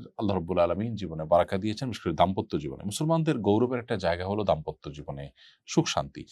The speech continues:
অতএব এই সুখ এবং স্বাচ্ছন্দ্যময় যে দাম্পত্য জীবন, সেটিকে ধরে রাখবার জন্য আমাদের সবর এবং শুকরের চর্চা থাকতে হবে, সবর এবং শুকরের আলোচনা থাকতে হবে, সবর এবং শুকরের, আহ, ধারণা আমাদের মধ্যে বদ্ধমূল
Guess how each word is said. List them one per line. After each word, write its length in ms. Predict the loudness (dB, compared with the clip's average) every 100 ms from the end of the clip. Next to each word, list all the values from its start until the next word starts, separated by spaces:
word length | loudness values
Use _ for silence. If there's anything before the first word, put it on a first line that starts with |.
| -20 -8 2
অতএব 240 | 4 2 -2
এই 280 | 2 2 2
সুখ 300 | -2 0 0
এবং 200 | 0 -2
স্বাচ্ছন্দ্যময় 1400 | -2 -2 -2 -4 0 2 2 0 -2 _ -2 6 8 8
যে 160 | 4 4
দাম্পত্য 480 | 4 4 -2 -4 -4
জীবন, 260 | -2 -2
সেটিকে 360 | 0 -2 0 2
ধরে 200 | 2 2
রাখবার 340 | 0 0 -2
জন্য 380 | -2 -4 -4 -8 _ _ _
আমাদের 260 | -2 -2 -4
সবর 320 | 0 2 2
এবং 120 | 0 -4
শুকরের 380 | -8 -8 -8
চর্চা 360 | -2 -2 0 -2
থাকতে 300 | -4 -2 -2
হবে, 120 | -2
সবর 200 | 0 0
এবং 120 | 0 -4
শুকরের 380 | -6 -2 0 2
আলোচনা 440 | 2 2 0 -4
থাকতে 280 | -4 -2 0
হবে, 160 | 2
সবর 200 | 2 2
এবং 140 | 2 -2
শুকরের, 380 | -4 -2 -2 -2 _ -20 -20 -20 _
আহ, 680 | 6 6 6 2 2 0 -4 -8
ধারণা 360 | -2 2 4
আমাদের 240 | 4 2 -4
মধ্যে 520 | -10 -6 -4 -2 -2 2
বদ্ধমূল 460 | 2 0 -10 -10